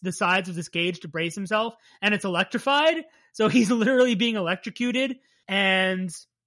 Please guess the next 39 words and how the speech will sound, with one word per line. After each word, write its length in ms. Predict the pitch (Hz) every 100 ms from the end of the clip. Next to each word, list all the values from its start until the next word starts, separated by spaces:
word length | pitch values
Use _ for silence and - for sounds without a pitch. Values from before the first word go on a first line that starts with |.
| _ _
the 160 | 190 208
fucking, 580 | 247 247 240 226 220 190
thank 200 | 226 233
God 200 | 240 196
the 80 | 190
kids 240 | 214 185
are 80 | 240
there 240 | 262 269
and 220 | 262 180 165
see 220 | - 220
this. 380 | 247 330 - - _ _ _ _ -
And, 600 | 196 190 180 180 170 170 - -
uh, 300 | 190 175 165
I 120 | 208
just, 200 | 285 302 277
I 80 | 269
love 280 | 240 226
this 120 | 220 220
whole 160 | 214
sequence, 420 | - 196 185 175 -
all 180 | 202 208
of 60 |
them 180 | 190 185
working 300 | 185 175 180
together. 540 | 165 156 156 151 147 - _ _ _ -
Uh, 240 | 170 160 180
Iceman, 760 | 214 208 220 208 196 196 190 180 _ _ _ _
uh, 420 | 175 170 156 147 - - - - -
fucking 440 | 220 214 202 185
creating 480 | - 220 208 190 165
dams 640 | 196 202 202 202 202 - - _ -
to 380 | 214 196 190 196
isolate 560 | 214 - 214 208 196 208
the 340 | 190 180 160 214
fucking 280 | 196 160
cage 280 | 170 196 196
where 100 | 175
Beast 380 | 135 196 196 -
is. 320 | 202 190 185